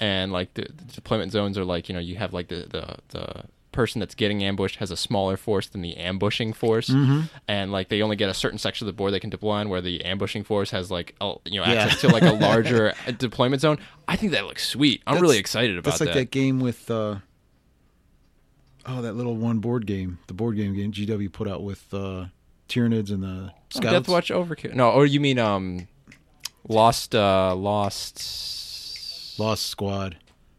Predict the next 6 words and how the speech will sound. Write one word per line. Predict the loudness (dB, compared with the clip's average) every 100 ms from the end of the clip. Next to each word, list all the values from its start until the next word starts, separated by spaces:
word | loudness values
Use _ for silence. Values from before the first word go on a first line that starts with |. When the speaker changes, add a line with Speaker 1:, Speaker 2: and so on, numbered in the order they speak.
| _
Speaker 1:
Lost | -14 -10 -8 -8 -10 -12 -14 -20 _ _ -12
Speaker 2:
Lost | -10 -8
Squad. | -10 -8 -8 -6 -10 -12 -10
Lost | -10 -8 -8
Speaker 1:
Uh, |
Speaker 2:
Island. | -8 -8 -10